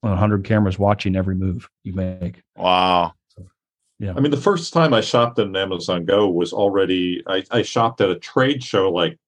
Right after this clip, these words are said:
Speaker 3: six or seven years ago. And then
Speaker 1: Yeah.
Speaker 3: they opened up one in New York City across from Macy's Herald Square probably four years ago. I mean, so it's been years of that
Speaker 1: Yeah.
Speaker 3: technology out in the world. So
Speaker 1: Yeah.
Speaker 3: I'm so glad that finally they're, they're getting it out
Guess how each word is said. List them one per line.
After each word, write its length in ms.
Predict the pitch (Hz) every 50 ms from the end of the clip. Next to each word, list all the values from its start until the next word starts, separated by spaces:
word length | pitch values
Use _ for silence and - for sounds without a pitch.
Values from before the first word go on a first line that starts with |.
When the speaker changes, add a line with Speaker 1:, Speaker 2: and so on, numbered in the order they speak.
| _ _
Speaker 3:
six 540 | - - - - - - 104 113 123 - -
or 80 | 131 -
seven 400 | - - 107 90 90 87 76 69
years 360 | 76 87 120 147 165 165 220
ago. 220 | - - - - - -
And 140 | 101 98 104
then 280 | 110 120 123 123 117
Speaker 1:
Yeah. 60 | 113 - - _ _ _ _
Speaker 3:
they 100 | 117 113
opened 300 | 117 127 127 139 139 127
up 140 | 123 120 -
one 160 | 123 113 110
in 100 | 110 107
New 80 | 104 104
York 300 | 107 104 101 98 90 -
City 300 | - - 123 117 113 104
across 420 | 92 - - - 107 101 98 - -
from 320 | - - 107 101 95 95
Macy's 400 | 98 98 98 - - 113 95 -
Herald 300 | - 101 92 87 80 82
Square 540 | - - - 139 131 120 113 107 98 - - _ _ _ _ _ _ _ - - 123 113 110
probably 880 | 113 107 87 92 98 104 107 107 104 107 107 104 98 101 98 92 - _ - - 123
four 320 | - - 170 175 170 160
years 260 | 135 107 95 90 -
ago. 140 | 110 107 98 110
I 40 |
mean, 120 | 117 120 123
so 100 | - 151
it's 100 | - -
been 160 | 185 180 120
years 880 | 92 92 95 110 135 165 190 226 254 269 214 110 - - - - - -
of 160 | 117 98 98
that 180 | 101 107 - - 110
Speaker 1:
Yeah. 100 | 107 95
Speaker 3:
technology 520 | 95 120 107 113 131 135 123 - 107 101
out 120 | 95 90 -
in 100 | 87 90
the 60 | 92
world. 420 | 92 104 143 190 208 131 98 - -
So 280 | - 110 107 98 95 - _ - - - _
Speaker 1:
Yeah. 160 | 147 147 143 135
Speaker 3:
I'm 80 | 131
so 280 | 131 - - 180 170 156
glad 440 | 117 113 113 123 139 165 165 165 165
that 140 | - -
finally 400 | - 107 104 107 110 110 101 95
they're, 280 | 90 90 92 90 90 87 -
they're 120 | 98 95
getting 280 | - 104 101 104 104 98
it 120 | 92 87
out 240 | 90 90 90 87